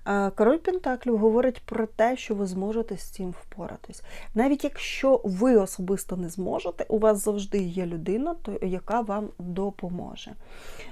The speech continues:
Е, мало того, якщо ви працюєте на когось, тобто король пентаклів в даному розумінні це ваш керівник, то вам говорять, що ви зможете себе проявити. І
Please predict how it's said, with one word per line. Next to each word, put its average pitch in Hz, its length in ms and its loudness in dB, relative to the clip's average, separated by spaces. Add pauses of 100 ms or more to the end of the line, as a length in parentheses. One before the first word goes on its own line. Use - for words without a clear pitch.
(100)
Е, 208 160 4
мало 262 320 6
того, 185 540 -4
якщо 202 480 0
ви 294 120 2
працюєте 226 920 0
на 202 360 2 (240)
когось, 185 760 2 (260)
тобто - 240 2
король 247 260 6
пентаклів 196 720 -4
в - 20 -10
даному 180 420 0
розумінні 185 540 -4
це - 140 -8
ваш 175 240 -2
керівник, 170 680 -2 (520)
то 254 420 8
вам 208 520 6
говорять, 285 440 4
що - 260 -2
ви 226 220 2
зможете 226 520 -2
себе 220 480 0
проявити. 254 1000 -4 (560)
І 254 240 6